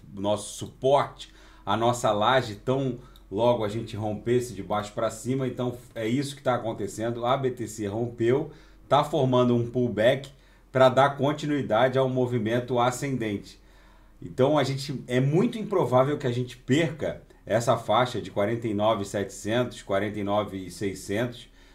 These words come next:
A B T C tá formando o que é provavelmente uma figura triangular aqui,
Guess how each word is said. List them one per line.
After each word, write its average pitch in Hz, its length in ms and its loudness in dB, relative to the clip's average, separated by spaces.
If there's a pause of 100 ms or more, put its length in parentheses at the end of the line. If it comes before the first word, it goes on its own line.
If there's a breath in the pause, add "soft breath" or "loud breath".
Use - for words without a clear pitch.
(140)
A 110 140 4
B 131 140 2
T 131 120 0
C 131 200 0
tá 131 260 2
formando 113 580 -2
o 107 120 -6
que 113 280 -4
é 110 80 4
provavelmente 117 840 0
uma 104 160 -2
figura 98 420 -4
triangular 110 920 0
aqui, 104 440 -6